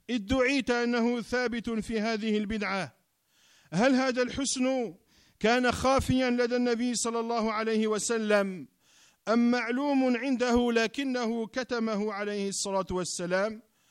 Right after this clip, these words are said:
ولم يطلع عليه أحد من سلف هذه الأمة حتى ادخر لك علمه؟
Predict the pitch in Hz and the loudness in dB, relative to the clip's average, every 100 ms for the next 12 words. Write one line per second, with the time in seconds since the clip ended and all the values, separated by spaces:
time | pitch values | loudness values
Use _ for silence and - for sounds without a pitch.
0 | _ - - 196 233 240 240 262 262 254 | _ -12 -2 2 2 0 0 -2 0 -2
1 | 240 254 254 247 254 - 262 247 247 247 | -2 0 2 2 0 -4 -6 0 0 0
2 | 233 247 247 247 233 240 247 233 254 277 | 0 0 0 0 0 2 2 2 2 0
3 | 247 220 131 - _ _ _ _ - - | 2 0 -2 -10 _ _ _ _ -12 -2
4 | 269 - - 247 233 170 233 247 247 240 | -2 -4 -4 -2 -2 -2 -4 -2 0 0
5 | 233 226 226 220 226 226 240 196 | 0 0 -2 0 2 4 4 2